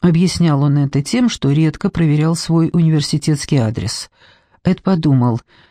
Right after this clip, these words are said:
"Это потому, что ты просто скромный адъюнкт-профессор, у которого, наверное,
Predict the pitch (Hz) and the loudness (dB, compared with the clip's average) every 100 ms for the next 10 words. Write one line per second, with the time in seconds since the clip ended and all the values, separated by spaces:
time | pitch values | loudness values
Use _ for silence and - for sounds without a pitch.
0 | _ _ _ - 160 165 151 160 165 170 | _ _ _ -6 -2 -2 -2 0 2 0
1 | - 156 - 151 139 131 165 160 143 - | 0 -4 0 0 0 -2 0 0 -2 -2
2 | 131 123 - 160 180 190 190 175 147 143 | -2 -2 -2 0 2 2 0 0 0 0
3 | 147 156 165 - - 151 151 - 127 - | 2 2 0 -4 -2 0 0 0 -2 0
4 | 120 127 135 135 180 160 147 143 147 190 | -2 -2 -2 -2 0 0 0 0 0 0
5 | 180 180 165 | 0 0 -2